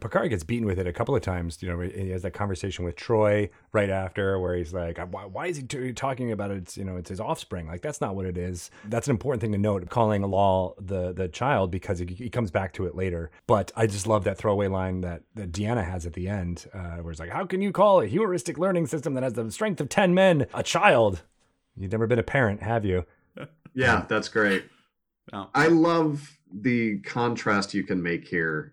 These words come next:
Speaker 2: between the Kirk Spock relationship and the Data, uh, Picard relationship, in that every time Spock is coming at it from a logical standpoint, he's usually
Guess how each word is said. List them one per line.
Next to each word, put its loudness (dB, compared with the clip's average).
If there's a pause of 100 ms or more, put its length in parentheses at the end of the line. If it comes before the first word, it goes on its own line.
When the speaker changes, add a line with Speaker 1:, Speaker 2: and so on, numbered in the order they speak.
(120)
Speaker 2:
between -4
the -4
Kirk -2
Spock 0
relationship -2 (120)
and -12
the -10 (120)
Data, -6 (640)
uh, -8
Picard -6
relationship, -10 (140)
in -10
that -6
every -4
time -6
Spock -4 (260)
is -8
coming -10
at -6
it -14
from -14
a -10
logical -10
standpoint, -14 (440)
he's -14
usually -8